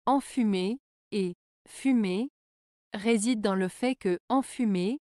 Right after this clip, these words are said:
se réfère spécifiquement à l'action de remplir un espace de fumée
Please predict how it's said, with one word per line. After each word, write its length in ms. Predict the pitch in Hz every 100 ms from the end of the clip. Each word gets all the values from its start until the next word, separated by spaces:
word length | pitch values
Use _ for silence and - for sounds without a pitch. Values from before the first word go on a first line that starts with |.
| _ _ -
se 160 | - 214
réfère 460 | 208 226 233 196
spécifiquement 840 | - 269 247 285 - 254 - 220 208
à 60 |
l'action 460 | 185 202 - 233 226
de 80 | 190
remplir 540 | 175 220 - 247 185
un 100 | 180
espace 460 | 202 - 254 220 185
de 100 | 185
fumée 560 | - 220 190 180 233